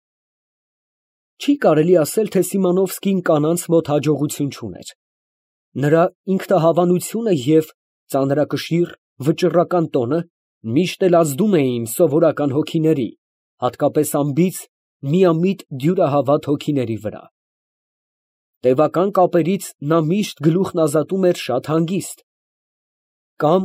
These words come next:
նրա վրա էր դրվում պատասխանատու վիթխարի մի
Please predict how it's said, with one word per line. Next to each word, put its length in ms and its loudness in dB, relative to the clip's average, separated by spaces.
նրա 260 2
վրա 260 2
էր 160 2
դրվում 460 0
պատասխանատու 840 -2
վիթխարի 580 0
մի 200 0